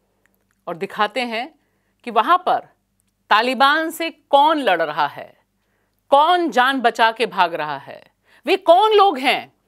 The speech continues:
जो एक जहाज के ऊपर सवार हो जाते हैं, किसी भी तरह से पकड़ने की कोशिश करते हैं,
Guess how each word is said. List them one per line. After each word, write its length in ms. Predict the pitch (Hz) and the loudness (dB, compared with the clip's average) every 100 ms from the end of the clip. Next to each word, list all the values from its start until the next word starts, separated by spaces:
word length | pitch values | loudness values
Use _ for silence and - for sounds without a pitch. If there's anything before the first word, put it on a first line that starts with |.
| _ _ _ | _ _ _
जो 100 | 208 | 0
एक 160 | 247 214 | 0 2
जहाज 480 | 202 180 233 262 262 | -2 0 2 0 -2
के 140 | 277 | -4
ऊपर 500 | 220 240 233 247 156 - _ _ _ _ _ _ _ _ - | -4 -6 0 2 2 -4 _ _ _ _ _ _ _ _ -10
सवार 420 | - 208 226 254 | -2 2 4 2
हो 140 | 240 | 0
जाते 300 | 240 226 226 | 2 0 0
हैं, 120 | 269 269 | -6 -6
किसी 320 | 311 330 330 | -8 -6 -4
भी 160 | 320 | -4
तरह 360 | - 233 277 277 | 0 0 0 -2
से 160 | 262 233 _ | -4 -8 _
पकड़ने 380 | 233 254 254 269 | -2 0 0 0
की 140 | 269 277 | -4 -6
कोशिश 340 | 233 240 247 | -6 -6 -8
करते 340 | - 247 254 | -4 -4 -4
हैं, 300 | 254 247 277 | -6 -6 -8